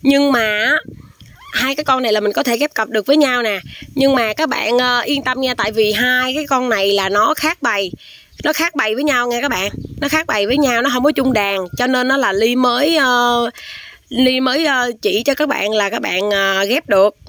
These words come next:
nha. Còn cái con trắng lúc nãy á, với cái con cái này á là anh em chung đàn. Con trắng này nè. Con trắng này nè, với con này là chung đàn nè. Cho nên nó là Ly không có để cho các bạn ghép cặp này được.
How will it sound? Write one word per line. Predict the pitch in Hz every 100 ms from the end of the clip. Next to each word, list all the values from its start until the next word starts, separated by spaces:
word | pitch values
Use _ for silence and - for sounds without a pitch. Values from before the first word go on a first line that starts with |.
| - _ - 262
nha. | 277 220 - _ _ - _ _ - _ _ _ -
Còn | 214 214
cái | 311
con | 285 262
trắng | 277 285
lúc | 403 403 277
nãy | 175 208
á, | 320 339 - _
với | 320 -
cái | 370
con | 285 262
cái | 262 262 392
này | 277 208
á | 240
là | 233
anh | - 220
em | 262 254 254
chung | 254 254
đàn. | 214 185 180 165 _ _ -
Con | 262
trắng | 262 269
này | 359 247
nè. | 226 180 _ _ _ - - _ _ _
Con | 262 262
trắng | 254 311
này | 330 233
nè, | 214 208 185 226
với | 269 359
con | 269 247
này | 226
là | 208
chung | 196 247 254
đàn | 214 202 208
nè. | 196 185 170 _ -
Cho | 262
nên | 262 254
nó | 269
là | 277 208
Ly | -
không | 247 262 262
có | 269 285 311 285 262 254 247 233
để | 220 202 269
cho | 269
các | 302
bạn | 190 208
ghép | 294 -
cặp | -
này | 214 202
được. | 202 202